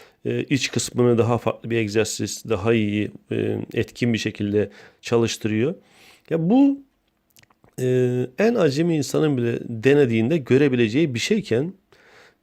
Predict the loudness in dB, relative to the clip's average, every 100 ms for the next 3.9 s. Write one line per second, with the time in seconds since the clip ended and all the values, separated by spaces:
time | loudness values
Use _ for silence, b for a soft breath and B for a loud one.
0 | -2 2 2 2 0 -2 0 0 -2 -4
1 | -4 -4 -6 -2 0 2 2 4 2 0
2 | -4 -4 -2 -2 -2 0 0 2 2 4
3 | 2 2 0 0 -2 -4 -2 -4 -4